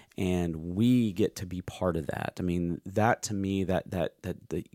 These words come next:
hugeness of it, and then watching the thread of God's purpose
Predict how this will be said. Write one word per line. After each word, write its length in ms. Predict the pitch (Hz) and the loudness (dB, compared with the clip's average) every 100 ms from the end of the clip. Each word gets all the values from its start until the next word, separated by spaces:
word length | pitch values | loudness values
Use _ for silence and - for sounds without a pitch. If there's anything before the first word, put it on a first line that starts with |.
| _ | _
hugeness 800 | - - 143 147 131 113 92 - | -20 -10 0 2 2 0 0 2
of 140 | 90 | 0
it, 100 | 85 | 0
and 120 | 98 | 0
then 180 | 98 90 | 0 -2
watching 760 | 85 101 110 - - 101 98 90 - - - - - | 0 2 2 0 -4 -2 -4 -6 -12 -20 -20 -20 -12
the 140 | 98 92 | -2 0
thread 720 | - - 95 107 107 107 113 | -2 -8 0 2 4 2 0
of 240 | 104 87 87 | -6 -8 -2
God's 500 | 92 95 95 90 - | 2 4 4 2 -4
purpose 680 | - 95 90 90 80 - | -2 0 2 0 0 -4